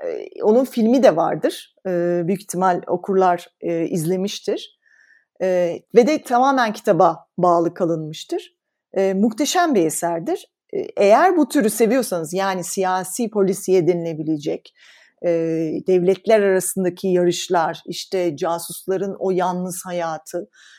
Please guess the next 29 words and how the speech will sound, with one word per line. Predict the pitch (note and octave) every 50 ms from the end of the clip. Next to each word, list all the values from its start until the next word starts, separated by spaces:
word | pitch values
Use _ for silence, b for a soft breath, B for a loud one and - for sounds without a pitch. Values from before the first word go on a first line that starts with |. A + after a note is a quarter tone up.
| b b _ - -
e, | F3 E3+ E3+ E3+ E3 D#3+ C#3+ D#3 - - - - _ _ _ _ _ - -
kendilerini | - G#3+ F#3+ G3 G3 E3+ F3 F#3+ G3 F#3 F#3 F#3+ F#3+ G3 G3 F#3 D#3+
birdenbire, | F#3 G3+ F#3+ E3 G#3 G3 G3 G3 F#3 F#3 F#3+ F#3 F#3 F3+ - - _
e, | - F3+ F3 E3+ E3+ E3+ E3 E3+ E3+ E3+ E3+
şeyde | - - A#3+ G#3 F#3 D#3 G3 D#3+ D#3
bulmuş | F3 F3+ F3+ F3+ F3+ - - -
olmaları, | - E3+ E3+ E3 E3+ E3 E3 E3+ E3 E3+ D3
böyle | F3 F3 E3+ F3 E3
bir | F#3 E3+
savaş | E3 - - F3+ E3+ F#3 F3 - -
ortasında | - F3 E3 - - F3+ - - - F3+ E3+ F3+ E3+ - - - _ _ -
ama | G3+ G3+ F#3+ F#3 F3 E3+ D#3+ B B B B B _ -
arkalarında | F#3+ F3+ F3+ - G#3 F#3 F#3+ F#3 F#3+ F#3+ F#3+
kimse | F#3 - G#3 F#3+ F#3 - G3
yok. | E3+ E3+ E3 D3 - -
Çünkü | - G#3 F#3+ G3 A#3 A#3 A3+ A3+ B B B B -
öyledir, | - D4+ D4+ C4 A3+ D#3 -
yani | - G3 F#3 F#3 F3+ F#3
eğer | F3 G3+ G#3 G#3 G#3 G3+
bir | G#3+ G3+
casus | A#3+ B3+ A3+ G#3 G#3 - F3+ -
ölürse, | - - A3+ G3+ F#3 D#3 - - - B3+ D#4 F4 F4 - _ _ _ _ _ _ _ _ _ F3+
e, | F#3 F#3 F3+ F3 F3 E3+ E3+ E3+ E3+ E3 E3 E3
Türkiye'de | - G3 D#3+ - G#3+ G#3 A#3 C#4+
de | D4+ C4+
son | - - G3+ F#3+ F3
dönemde | F3 E3 E3 D#3+ D#3+ D#3+ -
örneklerini | F3+ F3 E3+ E3+ E3 - - E3+ E3+ D#3+ E3 D3
gördük | - E3+ E3 D#3 - -